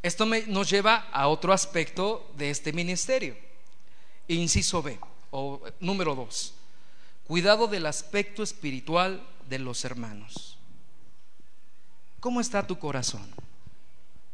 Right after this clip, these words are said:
¿Sabes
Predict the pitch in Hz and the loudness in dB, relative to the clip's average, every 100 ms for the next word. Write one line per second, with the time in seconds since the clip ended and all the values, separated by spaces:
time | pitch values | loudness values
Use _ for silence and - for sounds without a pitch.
0 | - - - - - - - - - - | -6 -4 -4 -4 -4 -6 -6 -6 -6 -6
1 | - - - - - - - - - - | -6 -6 -6 -6 -6 -6 -6 -6 -4 0
2 | - 233 247 254 | 2 4 2 0